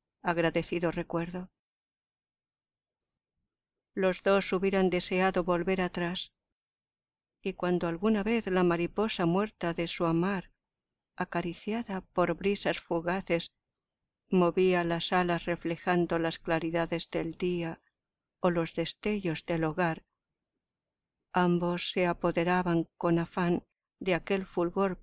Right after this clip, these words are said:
pasajero y se empeñaban obstinadamente en abrigar la chispa, esperando encender de nuevo la extinguida hoguera.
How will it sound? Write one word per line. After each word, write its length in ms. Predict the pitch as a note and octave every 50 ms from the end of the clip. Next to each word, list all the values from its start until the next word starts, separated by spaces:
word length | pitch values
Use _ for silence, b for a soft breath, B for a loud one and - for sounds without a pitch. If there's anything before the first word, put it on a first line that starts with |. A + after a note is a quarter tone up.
| _
pasajero 720 | - F3 E3+ - - F3 E3+ - - G3+ F#3 F3+ F3 - _ _ _ _ _ _ _ _ _ _ _ _ _ _ -
y 80 | - G3
se 160 | F#3 - G3
empeñaban 640 | F3+ F3 E3 - F3 F3 F#3 G#3+ A#3 A3+ G#3+ G#3 F#3+
obstinadamente 1000 | F#3 - - - - F3+ F#3 G#3+ A3 G3+ F#3+ G3+ G#3+ G#3+ G3+ - G3 F#3+ F#3 _ _ _ _ _ _ _ _ -
en 160 | G3+ F#3 F3+
abrigar 520 | F3+ F3 F#3 F3 F3 - - A3 A3+ G#3
la 180 | F3+ E3 D#3+ -
chispa, 640 | - G#3+ G3+ F#3+ - - _ - F#3 F3 F3 F3 _ _ _ _ _ _ -
esperando 560 | F#3 F3+ - - F#3+ F3+ F3+ F3+ F3+ F3 F3+
encender 520 | F3 E3+ E3+ - F3 E3+ E3+ F3+ F3 E3+
de 120 | - F3 E3+
nuevo 500 | F3 F3+ F3+ F3 E3+ F3 E3 E3 - _
la 140 | - F3+ F#3
extinguida 800 | F3 - - - - - F3 E3+ E3+ E3+ F3 F3 - F3 E3+ F3
hoguera. 500 | E3+ E3+ F3 F3 E3+ F3 F3+ F3 F3+